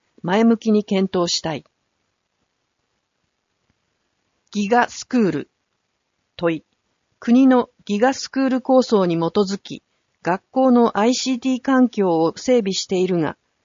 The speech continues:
クラウド上での学びとはどのようなものか。また、蓄積されるデータをどう活用するのか。教育庁。クラウド上での学びとは、インターネットを通じて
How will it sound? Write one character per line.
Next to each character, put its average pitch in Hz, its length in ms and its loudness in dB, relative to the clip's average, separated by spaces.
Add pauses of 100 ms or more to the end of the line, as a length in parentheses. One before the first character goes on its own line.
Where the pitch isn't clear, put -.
(340)
ク - 140 -4
ラ 254 180 4
ウ 277 40 0
ド 262 140 0
上 262 220 2
で 247 140 2
の 202 120 4
学 180 300 2
び 214 100 -4
と 214 120 0
は 165 140 0
ど 202 140 2
の 254 120 4
よ 214 160 4
う 170 40 0
な 143 120 -2
も 160 120 -2
の 170 120 -2
か。 - 220 -16 (720)
ま 175 140 -6
た、 - 220 -2 (340)
蓄 - 200 -10
積 - 260 -6
さ 262 140 -2
れ 254 120 2
る 240 120 -2
デ 247 220 4
ー 240 40 -14
タ 185 160 0
を - 180 -4 (120)
ど 254 160 0
う 226 40 -2
活 214 300 -8
用 208 180 2
す 202 180 -4
る 196 100 -2
の 160 120 -2
か。 - 200 -20 (1300)
教 233 240 4
育 - 220 -6
庁。 156 340 -6 (680)
ク 220 120 -2
ラ 247 160 2
ウ 269 60 0
ド 269 140 0
上 262 240 2
で 247 100 4
の 214 140 4
学 180 300 0
び 196 100 -8
と 185 140 0
は、 143 180 -2 (380)
イ 240 120 4
ン 247 80 2
タ 254 160 4
ー - 40 2
ネ 247 120 4
ッ 240 60 -2
ト 196 200 -2
を 175 80 -2
通 202 280 -4
じ 185 180 -10
て - 240 -4